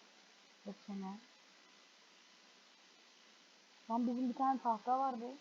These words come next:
Uzundu. Aşağıda. Şimdi hepsini atıyoruz arkadaşlar. Hepsini, hepsini, hepsini, hepsini.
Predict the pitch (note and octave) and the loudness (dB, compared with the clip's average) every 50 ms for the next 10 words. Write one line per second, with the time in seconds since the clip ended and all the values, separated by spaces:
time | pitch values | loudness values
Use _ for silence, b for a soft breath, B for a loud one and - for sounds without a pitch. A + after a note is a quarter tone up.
0 | - - - - - - - - - A3+ G#3+ G#3+ A#3+ B3+ B3 A3 A3+ A3+ A#3+ - | -20 -20 -20 -20 -20 -20 -20 -12 -8 -8 -6 -4 -2 -2 -2 -2 -4 -6 -8 -10
1 | - - - - G#3 G3 - - G3+ F#3+ F#3+ F3+ - - - - - - - - | -16 -20 -18 -16 -16 -12 -6 -6 -4 -4 -4 -6 -8 -14 -20 -20 -20 -20 -20 -20
2 | - - - - - - - - - - - - - - - - - - - - | -20 -20 -20 -20 -20 -20 -20 -20 -20 -20 -20 -20 -20 -20 -20 -20 -20 -20 -20 -20
3 | - - C4 C4 B3+ B3+ B3+ A#3 - - C4 B3+ B3 A#3+ B3 C4 B3+ A#3 A#3 A3+ | -14 -8 -4 -2 0 0 0 0 -4 -4 0 0 0 0 0 -2 -4 -2 -2 -2
4 | G#3+ G3+ - - G#3+ G3 - A3 G#3 G#3 G#3 A3 - - G#3+ G#3 G3 G3 G3 - | -4 -4 -4 -8 -10 -8 -8 -8 -6 -6 -6 -8 -10 -12 -10 -8 -8 -8 -10 -12
5 | - - G3+ G3 F#3+ F#3+ - - G#3 G3+ G3+ G3+ G#3 - - G#3+ G#3 G3+ | -12 -10 -8 -8 -8 -10 -12 -12 -12 -12 -10 -10 -12 -12 -12 -12 -12 -12